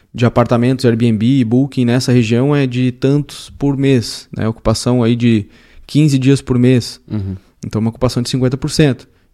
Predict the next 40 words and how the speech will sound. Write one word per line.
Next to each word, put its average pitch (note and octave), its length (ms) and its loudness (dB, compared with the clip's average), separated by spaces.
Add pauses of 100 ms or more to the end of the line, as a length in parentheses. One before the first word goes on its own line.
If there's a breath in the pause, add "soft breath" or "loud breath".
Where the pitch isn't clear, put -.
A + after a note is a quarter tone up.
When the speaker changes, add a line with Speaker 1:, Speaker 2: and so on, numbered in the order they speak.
Speaker 1:
E - 60 -6
aí A2+ 60 -4
tu - 60 -8
vai B2 100 2
fazendo D3 720 -2 (640)
a, G2+ 600 -4
a, G2 40 -4
a - 40 -6
tua B2 300 -2
estratégia, D3 640 0
né? B2+ 180 -4 (140)
Então, - 260 -8
focar B2+ 340 -4
em B2+ 100 -2
algum A#2+ 300 -4
que - 100 -18
tenha A#2+ 260 -2 (120)
de B2 340 -10
setenta A2 360 -6
por - 120 -16
cento, C3+ 500 -2
oitenta G2+ 280 -8
por C#3 140 -10
cento, A#2 380 -8
se - 180 -20
for A2 220 -8
melhor, A#2+ 480 -2 (760 soft breath)
né? G#2+ 160 -6
Se - 60 -10
for C3 120 2 (120)
a A2 40 0
Speaker 2:
É. - 40 2
Speaker 1:
mais C3+ 320 2
tempo, C3+ 280 -4
melhor, E3+ 380 2
né? G#2+ 180 -6
Vai A2 160 -2
ter A#2 140 -2
mais B2 220 2
lucro. C3 340 0